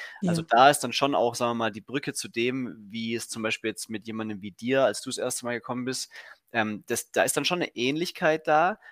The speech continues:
Speaker 1: Trotzdem ist es so, dass jemand, der mit einer Thematik kommt, wie du sie hast, also mit wirklich extremen Beschwerden, ja, also das
Speaker 2: Mhm,
Speaker 1: ist praktisch
Speaker 2: mhm.
Speaker 1: das, die, die andere Gruppe von Menschen, mit denen ich arbeite, das sind Leute, die,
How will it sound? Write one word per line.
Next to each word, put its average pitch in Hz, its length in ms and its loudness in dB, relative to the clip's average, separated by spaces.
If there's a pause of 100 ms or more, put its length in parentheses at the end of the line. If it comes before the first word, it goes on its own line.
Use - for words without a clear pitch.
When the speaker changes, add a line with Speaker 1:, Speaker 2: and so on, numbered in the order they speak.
(160)
Speaker 1:
Trotzdem 147 540 0
ist - 160 -2
es - 180 0
so, 147 340 0
dass - 360 -6 (120)
jemand, 123 480 -2 (100)
der 113 240 0
mit 113 140 -8
einer 117 120 -8
Thematik 123 460 -4
kommt, 135 280 -8
wie 113 80 -14
du 156 200 -10
sie 143 180 -6
hast, 95 260 -6
also 107 200 -8
mit 107 260 -8 (440)
wirklich 135 520 -2 (280)
extremen 139 800 0
Beschwerden, 85 540 -6
ja, 98 160 -2
also 120 160 -2
das 185 180 6
Speaker 2:
Mhm, 180 80 2
Speaker 1:
ist 180 100 -6
praktisch 180 300 2
Speaker 2:
mhm. - 60 -12
Speaker 1:
das, - 220 -12
die, 117 220 -12
die 110 140 -4
andere 147 300 0
Gruppe 120 260 -8
von 113 160 -8
Menschen, 110 320 -6
mit 107 120 -10
denen 107 160 -6
ich - 120 -8
arbeite, 107 320 -2
das - 140 -4
sind 113 100 -6
Leute, 117 300 0
die, 110 260 -4